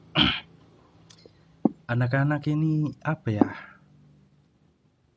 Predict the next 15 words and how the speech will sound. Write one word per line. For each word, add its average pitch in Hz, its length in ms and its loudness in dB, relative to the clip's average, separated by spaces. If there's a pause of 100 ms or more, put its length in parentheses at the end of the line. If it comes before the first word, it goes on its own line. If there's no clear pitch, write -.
(680)
Ini 120 880 2 (1000)
dia, 139 260 2
dia 139 400 0
ambil 127 480 -2
C 120 160 2
D-nya 113 480 -2
yang 110 320 -4
dijemur. 101 540 -4
<laughs> - 180 -6 (1160)
Dia 147 320 2
ambil 143 260 2
C 135 220 2
D-nya 120 760 0
celana 110 400 -2
dalam 107 640 -4